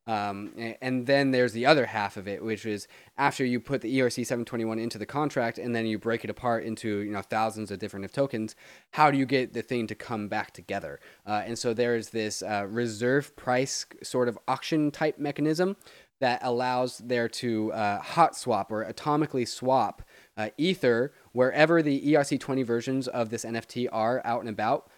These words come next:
Uh, perhaps they're collateral in Aave. Uh, they can be collateral in Aave, but then these tokens can be sold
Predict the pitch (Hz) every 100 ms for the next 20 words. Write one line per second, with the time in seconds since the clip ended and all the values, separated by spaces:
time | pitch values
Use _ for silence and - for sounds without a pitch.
0 | - 113 104 117 110 123 - 117 - 113
1 | 113 113 110 95 110 147 165 - - -
2 | - 120 113 110 123 135 139 139 180 139
3 | 123 139 131 107 110 139 175 170 117 -
4 | 156 190 151 139 - 156 147 139 - 147
5 | 143 127 120 - 147 147 120 110